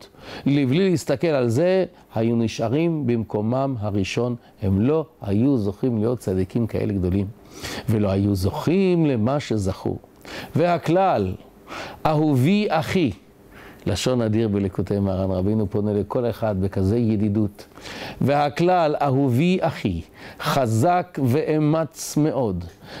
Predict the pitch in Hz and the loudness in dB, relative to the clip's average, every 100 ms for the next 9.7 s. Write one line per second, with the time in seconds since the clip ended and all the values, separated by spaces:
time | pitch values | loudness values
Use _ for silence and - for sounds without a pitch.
0 | - 113 143 135 - 165 175 143 156 156 | -2 0 2 0 -2 0 2 0 0 -2
1 | - 160 156 170 170 165 196 - - 277 | -2 -2 0 0 0 0 -2 -2 0 2
2 | 294 233 208 202 220 - - - - - | 2 0 -2 -2 -4 -8 -20 -20 -20 -2
3 | 202 240 214 240 208 254 269 247 - 233 | 2 2 2 0 2 2 2 2 0 0
4 | 214 220 240 226 214 202 196 - 196 190 | 2 2 2 2 2 2 0 0 -2 0
5 | 113 113 - 160 170 202 185 - 214 - | -2 -8 -2 0 2 0 -2 0 0 0
6 | - - - - - 135 185 165 - 190 | -10 -18 -18 -8 -2 0 0 -2 -2 0
7 | 208 202 170 - 143 151 208 202 190 185 | 2 0 0 0 2 4 4 4 2 2
8 | 190 - 185 185 180 185 180 175 - 165 | 0 0 2 2 2 2 2 0 -2 -2
9 | 175 175 - 170 160 131 | 2 0 2 0 2 0